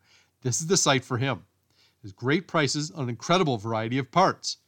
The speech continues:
Having access to such a vast parts repository has its advantages. Need an ignition starter switch for a Lexus S U V? I did a while back. Let me tell you, it was not a great moment when it died in the middle of a car wash. But with the click of a mouse,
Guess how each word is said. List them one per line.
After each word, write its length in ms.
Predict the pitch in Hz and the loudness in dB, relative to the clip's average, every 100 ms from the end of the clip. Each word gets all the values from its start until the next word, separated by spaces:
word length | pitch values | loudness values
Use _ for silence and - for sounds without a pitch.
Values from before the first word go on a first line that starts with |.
| _ _ _ - | _ _ _ -4
Having 260 | 143 170 156 | -2 -2 -4
access 500 | 160 - - 87 - | -4 -4 -6 -6 -12
to 120 | 123 | -12
such 220 | - 127 | -10 -6
a 40 | |
vast 380 | 151 170 202 - | -2 2 2 0
parts 260 | - 226 240 | -6 -6 -6
repository 680 | 226 269 277 156 107 101 120 | -6 -2 -2 -4 -8 -10 -6
has 220 | 131 156 | -6 -6
its 120 | 165 | -6
advantages. 640 | 170 196 214 160 101 - _ _ _ _ _ _ _ - | -4 0 0 0 -4 -14 _ _ _ _ _ _ _ 0
Need 160 | 151 | 2
an 60 | 156 | 2
ignition 400 | 143 160 170 139 | 2 2 2 -2
starter 340 | - 165 175 | 0 0 0
switch 300 | 170 185 190 | 0 0 -2
for 140 | - 160 | -2 -2
a 40 | |
Lexus 380 | 170 190 202 214 | 0 0 0 0
S 180 | 208 220 | 0 0
U 120 | 214 | 0
V? 280 | 226 240 - _ _ _ - | 0 -2 -4 _ _ _ -4
I 140 | 139 | -2
did 160 | 127 120 | 0 0
a 40 | |
while 260 | 120 123 120 | 2 2 2
back. 320 | 135 151 - _ _ _ _ - | 2 2 0 _ _ _ _ -12
Let 0 | |
me 80 | 113 | -4
tell 220 | 151 151 | 2 4
you, 160 | 170 | 4
it 420 | 185 _ _ _ - | 2 _ _ _ -8
was 100 | 113 | -2
not 140 | 147 | 0
a 20 | |
great 280 | 123 156 160 | 4 4 4
moment 380 | 139 151 180 175 | 2 0 0 -4
when 140 | 127 | -6
it 160 | 131 120 | -4 0
died 280 | 127 135 151 | 4 4 2
in 100 | 139 | 0
the 60 | |
middle 200 | 131 143 | 0 0
of 60 | 139 | 0
a 60 | |
car 220 | 147 156 147 | 2 2 2
wash. 360 | 110 - - _ _ _ _ | 0 -6 -18 _ _ _ _
But 320 | 120 123 170 - _ - | -2 2 2 -2 _ -14
with 80 | 107 | -12
the 60 | |
click 220 | 104 233 247 | -6 -4 0
of 80 | |
a 40 | 233 | 2
mouse, 340 | 156 147 143 | 4 4 0